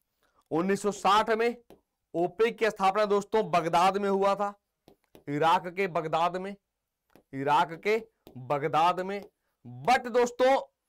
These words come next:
उन्नीस सौ पैंसठ में, नाइनटीन सिक्सटी फ़ाइव में, उन्नीस सौ पैंसठ में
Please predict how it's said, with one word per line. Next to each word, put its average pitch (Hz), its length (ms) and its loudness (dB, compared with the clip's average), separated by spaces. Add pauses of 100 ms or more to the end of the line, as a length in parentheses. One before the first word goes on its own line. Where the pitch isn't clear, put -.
(340)
उन्नीस 220 300 0
सौ 262 80 2 (120)
पैंसठ 220 500 2
में, 240 280 2 (680)
नाइनटीन 208 480 2
सिक्सटी 233 340 -2
फ़ाइव 214 420 2
में, 220 320 -2 (600)
उन्नीस 190 260 -2
सौ 214 100 0
पैंसठ 190 500 -2
में 208 320 -2